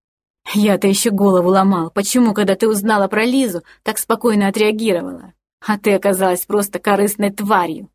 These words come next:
шипит он. «И в чём же была моя корысть, позволь узнать? Жил в моей квартире, никогда ни о чём не парился, за деньги я тебя никогда не пилила.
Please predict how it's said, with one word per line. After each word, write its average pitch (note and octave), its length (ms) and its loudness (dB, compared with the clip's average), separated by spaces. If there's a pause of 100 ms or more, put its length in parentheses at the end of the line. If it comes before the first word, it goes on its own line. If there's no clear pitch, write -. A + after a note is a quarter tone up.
(320)
шипит - 500 -10
он. D#3+ 200 -14 (500)
«И A#3+ 80 0
в A#3 80 -6
чём C#4 220 4
же B3 100 2
была B3 240 4
моя A#3+ 180 2
корысть, A#3 460 -4
позволь G#3+ 400 -2
узнать? F#3+ 420 -4 (180)
Жил C4 260 0
в - 20 0
моей F#3+ 180 2
квартире, G#3+ 540 -2 (160)
никогда B3+ 360 2
ни A3 100 2
о F#3 60 -2
чём G#3 220 -4
не F#3+ 80 0
парился, G3+ 600 -4 (260)
за A3+ 160 2
деньги A3 320 2
я E3+ 80 -6
тебя E3 220 -8
никогда G#3 420 0
не G3+ 100 0
пилила. E3 480 -12